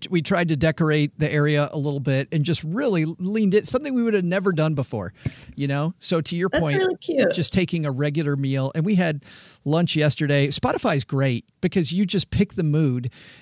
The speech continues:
Speaker 1: and it, it does anything. We had this, uh, you know, little sandwiches and soup, and I played music from a Paris cafe, uh, off of Spotify. So we just, we're adding to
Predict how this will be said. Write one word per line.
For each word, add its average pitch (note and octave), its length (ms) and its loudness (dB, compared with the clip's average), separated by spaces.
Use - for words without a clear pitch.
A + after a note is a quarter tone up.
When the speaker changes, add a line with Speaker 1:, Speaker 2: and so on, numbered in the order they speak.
Speaker 1:
and D3 160 2
it, C#3 220 0
it C3+ 320 -4
does D3 200 0
anything. C#3 360 0
We F3 120 2
had F3 240 2
this, C#3+ 300 0
uh, B2+ 260 0
you D3+ 160 -4
know, B2+ 140 -2
little D#3+ 320 0
sandwiches D3+ 920 2
and B2 180 0
soup, F3 380 0
and C#3+ 340 0
I D3 120 0
played C#3+ 320 -2
music D3 320 0
from C#3 160 -4
a C3 80 -2
Paris C3 340 -2
cafe, A#2 580 -4
uh, A#2+ 280 -2
off C3 240 0
of B2 80 -4
Spotify. A#2+ 680 -2
So - 180 2
we D#3+ 100 4
just, F3+ 360 0
we're D3+ 280 -4
adding D#3+ 460 0
to C3+ 580 -2